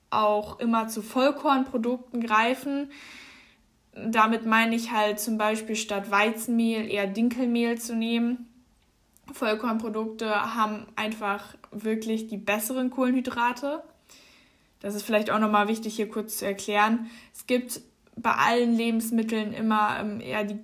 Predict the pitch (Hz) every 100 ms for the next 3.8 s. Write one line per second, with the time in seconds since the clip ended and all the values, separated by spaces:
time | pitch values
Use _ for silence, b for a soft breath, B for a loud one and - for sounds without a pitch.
0 | - 254 262 226 214 208 - - - -
1 | 220 202 - - - 220 202 202 - 226
2 | 240 - 254 247 240 233 226 233 240 240
3 | 240 - 247 247 - 214 208 208